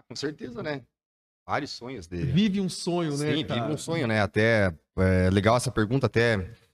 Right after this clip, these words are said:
Speaker 1: quando eu era pequeno, agora me veio a lembrança. Não sei se você lembra, mas tinha as fitas V H S que passava os Vale Tudo, né?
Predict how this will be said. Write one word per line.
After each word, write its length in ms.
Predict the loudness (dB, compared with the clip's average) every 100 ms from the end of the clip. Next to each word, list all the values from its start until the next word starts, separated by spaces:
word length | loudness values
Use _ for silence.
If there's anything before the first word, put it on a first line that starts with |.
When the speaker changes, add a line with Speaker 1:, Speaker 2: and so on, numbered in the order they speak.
| _ _ _
Speaker 1:
quando 140 | -2
eu 140 | 2 2
era 120 | 2
pequeno, 460 | -2 -12 -6 -4 -2
agora 180 | -2
me 60 | -2
veio 120 | -4
a 20 | -4
lembrança. 480 | -4 -4 -4 -6
Não 80 | -10 -12 _ _ _ _ _ _
sei 80 | -8
se 60 | -6
você 200 | -4 -4
lembra, 280 | -4 -4 -4
mas 180 | -6
tinha 640 | -8 -8 -6 -4 -6 -8 -10
as 140 | -14 -16
fitas 240 | -12 -6
V 80 | -4
H 200 | -2 -2
S 240 | -2 -6
que 80 | -10
passava 360 | -12 -8 -6 -6
os 140 | -8
Vale 180 | -10 -12
Tudo, 300 | -10 -10 -8
né? 200 | -10